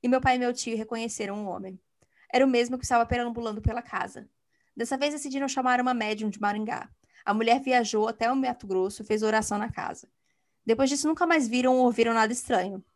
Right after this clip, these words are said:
Meu tio agora mora com a esposa e duas filhas lá. Também não conversam muito sobre essa história na minha família, pois são todos católicos fervorosos e preferem negar o que aconteceu.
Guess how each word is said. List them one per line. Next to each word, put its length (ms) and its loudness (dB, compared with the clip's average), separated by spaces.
Meu 120 4
tio 300 4
agora 300 6
mora 240 6
com 100 0
a 60 6
esposa 380 0
e 20 -8
duas 220 -2
filhas 240 0
lá. 260 0
Também 160 4
não 100 4
conversam 400 2
muito 180 2
sobre 160 2
essa 100 -2
história 280 4
na 80 0
minha 100 0
família, 460 -2
pois 120 -2
são 80 -2
todos 220 -4
católicos 480 0
fervorosos 600 2
e 40 -12
preferem 380 -4
negar 300 0
o 40 -6
que 80 -10
aconteceu. 560 -8